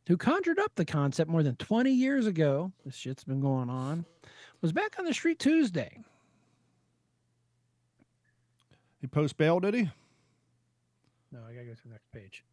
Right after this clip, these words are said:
Speaker 1: Drivers who traveled about five miles an hour or less above the school zone speed limit can choose between traffic citation. Jesus, they're dinging you at a mile an hour. Uh, and a-, an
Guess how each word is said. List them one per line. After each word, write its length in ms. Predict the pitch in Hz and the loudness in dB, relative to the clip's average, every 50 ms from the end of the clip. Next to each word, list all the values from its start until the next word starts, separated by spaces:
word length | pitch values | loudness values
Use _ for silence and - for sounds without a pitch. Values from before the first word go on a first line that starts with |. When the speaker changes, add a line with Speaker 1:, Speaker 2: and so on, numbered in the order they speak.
| _ _ _ _ _ _ _ _ _ _ _ _ _ - | _ _ _ _ _ _ _ _ _ _ _ _ _ -2
Speaker 1:
Drivers 380 | - 214 311 359 370 339 294 - | 0 2 2 2 2 0 -2 0
who 100 | - 277 | 0 0
traveled 440 | 190 - - 233 233 240 226 214 196 | 0 2 2 4 4 4 4 2 2
about 260 | 180 165 185 165 151 | 2 2 2 0 0
five 520 | - - - 185 196 240 262 302 302 214 196 | -6 -6 -2 0 2 4 4 2 2 2 0
miles 360 | 208 220 247 262 254 247 202 | 0 0 0 0 0 0 0
an 120 | 208 190 | 0 0
hour 220 | 202 208 226 220 175 | 0 0 -2 -2 -2
or 140 | 147 147 160 | -2 -4 -4
less 560 | 160 165 190 277 311 233 180 175 - - - | -4 -4 -2 -2 -2 -2 -2 -4 -4 -8 -10
above 300 | 156 147 139 147 143 139 | -10 -8 -4 -4 -4 -4
the 100 | 135 139 | -6 -8
school 320 | 131 - - - 160 151 147 | -10 -10 -8 -4 -4 -2 -2
zone 220 | 139 143 139 135 | -2 -2 -4 -4
speed 240 | 131 - - 139 135 | -6 -8 -8 -8 -6
limit 240 | 135 139 143 143 147 | -6 -6 -6 -8 -6
can 180 | 160 175 156 | -6 -6 -6
choose 300 | 147 - - 226 226 226 | -6 -6 -2 -2 0 0
between 340 | 196 202 190 - - 170 165 147 | -2 -4 -6 -4 -4 -4 -4 -2
traffic 360 | - - 320 381 381 381 - | 0 2 2 2 0 -4 -6
citation. 760 | - - 320 294 285 269 - - 254 262 254 - - 240 185 - _ _ - - _ _ _ _ - | -4 -2 0 0 -2 -2 -2 -2 0 0 0 -2 -4 -8 -10 -14 _ _ -20 -20 _ _ _ _ -14
Jesus, 360 | - 127 127 143 131 107 107 | -8 -6 -6 -6 -6 -8 -8
they're 100 | - 120 | -6 -6
dinging 360 | 123 123 123 127 131 135 135 | -4 -2 0 2 4 4 4
you 120 | 131 131 131 | 4 4 2
at 100 | 123 110 | 2 0
a 60 | 104 | -4
mile 360 | 107 113 110 113 123 127 131 127 | -6 -8 -8 -6 -4 -2 -2 -2
an 80 | 110 | -2
hour. 320 | 107 113 120 143 170 190 - - - - - - - - - - - _ _ _ _ _ - 190 | -4 -4 -2 -2 -2 -4 -6 -12 -20 -20 -20 -20 -20 -20 -20 -20 -20 _ _ _ _ _ -4 -2
Uh, 120 | 190 190 - | -2 -2 0
and 260 | - 254 247 254 247 | 2 2 2 2 2
a-, 220 | 202 196 - - 247 | 0 -2 -4 0 2
an 160 | 240 196 | 2 2